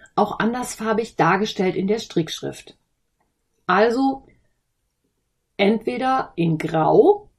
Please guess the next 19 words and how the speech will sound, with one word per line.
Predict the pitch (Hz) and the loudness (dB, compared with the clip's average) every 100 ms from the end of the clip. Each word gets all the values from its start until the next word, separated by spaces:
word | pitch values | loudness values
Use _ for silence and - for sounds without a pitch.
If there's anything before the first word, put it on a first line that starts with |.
| _ _ | _ _
was | - 160 - | -4 -4 -2
häufig | 185 208 311 | -2 2 2
gemacht | - 262 269 - - | 2 -2 -4 -6 -2
wird, | 302 320 320 - | 0 0 -4 -6
weil | 196 208 233 226 - | -2 0 2 0 0
so | 180 208 | -2 0
Anleitungen | 226 240 220 220 214 208 | -2 0 0 0 0 0
natürlich | 185 214 196 185 | 0 0 0 2
häufig | 196 - | 0 0
in | 190 | -4
Schwarz-Weiß | 165 143 - 117 | -2 -2 -2 -4
ausgedruckt | - 123 - 220 269 - - | -4 -6 -6 -6 -6 -4 -2
werden. | 262 269 370 - _ _ - _ _ _ _ _ _ _ _ - _ _ - | 0 0 -2 -6 _ _ -20 _ _ _ _ _ _ _ _ -20 _ _ 2
Oder | 277 262 | 4 6
wenn | 214 196 | 6 4
ich | 156 | 4
mehrere | 180 190 202 233 269 254 254 | 4 8 8 6 4 -2 -6
Farben | - 226 226 208 | -4 -2 0 0
habe, | 202 190 190 - | 2 0 0 -4